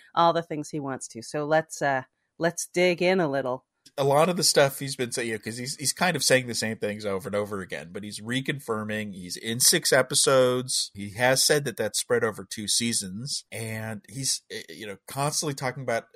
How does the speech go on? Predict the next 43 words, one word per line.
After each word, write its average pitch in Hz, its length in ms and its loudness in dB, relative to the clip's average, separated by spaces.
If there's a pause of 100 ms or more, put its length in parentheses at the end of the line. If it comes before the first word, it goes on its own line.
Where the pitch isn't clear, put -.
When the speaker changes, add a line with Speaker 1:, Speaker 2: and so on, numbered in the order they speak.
(120)
Speaker 2:
doing 110 240 -8
a 104 60 -6
lot 120 340 -6
of 131 80 -2
scenes 117 640 -2
with 98 200 -10
Patrick. - 480 -4
So 120 260 -2
I 117 100 -2
think 170 280 -4 (500)
even 165 300 -2
though 151 220 4
he 117 480 -2 (160)
is 143 300 2
doing 139 240 0
scenes 123 360 -2
with 117 140 -4
other 110 160 -6
people, 113 340 -6
I 101 160 -6
think 120 260 -8 (140)
the 120 100 -4
Q 185 640 0
stuff - 380 2
we're 123 80 -2
gonna 110 240 -4
get 101 400 0 (500)
for 101 540 -2
Star 110 220 0
Trek - 240 -4
Picard, 95 640 -2 (140)
no 110 360 0
surprise, 101 580 0
is 98 120 -6
going 95 240 -8
to 95 80 -12
be 98 200 -14
a 98 100 -10
lot 104 440 0
of 95 480 -10 (260)
Picard 110 680 2
and 98 340 -6
Q 101 400 -10